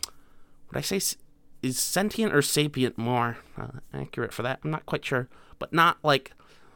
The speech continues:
philosophically thinking creatures, right? They have a, they have, like, a lower form of consciousness in a way. They're not s-,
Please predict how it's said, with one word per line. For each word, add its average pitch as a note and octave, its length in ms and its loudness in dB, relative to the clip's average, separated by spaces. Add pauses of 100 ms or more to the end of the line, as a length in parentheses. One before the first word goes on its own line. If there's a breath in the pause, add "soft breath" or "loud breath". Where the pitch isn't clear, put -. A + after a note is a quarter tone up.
(380 soft breath)
philosophically D3+ 920 4
thinking A#2 560 0 (500)
creatures, A2 600 -2 (180)
right? G#2+ 240 -6 (120)
They A2+ 120 -8
have A#2+ 180 -6
a, B2 80 -6 (540)
they C#3 100 -2
have, A#2+ 140 4
like, A#2+ 160 2
a B2 40 0
lower C3+ 440 6
form D3 360 4
of C3+ 120 -4
consciousness C#3+ 640 -2
in C#3+ 100 0
a C#3 80 2
way. D3 160 0
They're C#3 140 -2
not B2 160 -4
s-, - 120 -12